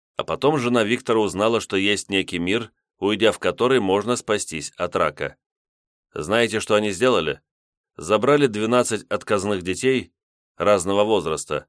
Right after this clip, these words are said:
тех, на которых плюнули собственные родители и государство, погрузили их в небольшой автобус и переправили в этот мир,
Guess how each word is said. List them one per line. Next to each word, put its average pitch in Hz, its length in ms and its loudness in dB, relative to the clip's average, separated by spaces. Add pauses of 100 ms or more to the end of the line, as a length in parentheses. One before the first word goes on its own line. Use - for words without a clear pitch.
(340)
тех, 127 260 0
на 113 80 2
которых 113 440 0
плюнули 104 360 0
собственные 95 540 -2
родители 95 460 -2
и 90 40 0
государство, 87 760 -4 (600)
погрузили 120 540 0
их 120 300 -2
в 85 120 -10
небольшой 98 500 0
автобус 123 520 0 (280)
и 147 140 -4
переправили 127 720 2
в 95 100 0
этот 87 260 -2
мир, 80 320 -4